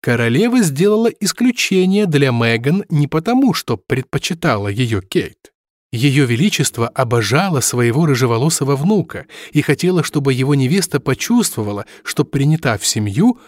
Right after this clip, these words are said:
оказавшись на празднике в Сандрингеме и на предрождественском обеде, который проводился для расширенного состава семьи в Букингемском дворце. Это была та самая выдержка Елизаветы второй,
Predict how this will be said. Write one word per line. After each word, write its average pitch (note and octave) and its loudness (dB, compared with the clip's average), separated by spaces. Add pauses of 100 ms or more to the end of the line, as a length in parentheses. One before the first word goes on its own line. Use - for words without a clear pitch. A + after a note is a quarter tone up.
(140)
оказавшись E3 -2
на F3+ -2
празднике B2+ 0
в E3+ -6
Сандрингеме B2+ 0 (200)
и C#3+ 2
на C#3 4
предрождественском D#3 0
обеде, G3+ -2 (260)
который B2+ 2
проводился A#2+ 0
для A#2+ 0
расширенного A#2+ 0
состава E3 -2
семьи A#2+ 0
в D3 -4
Букингемском A#2+ -2
дворце. G#2+ -4 (420)
Это B2+ -2
была A#2 0
та B2 -2
самая A2+ 0
выдержка A#2 -2
Елизаветы A2+ 0
второй, C3 0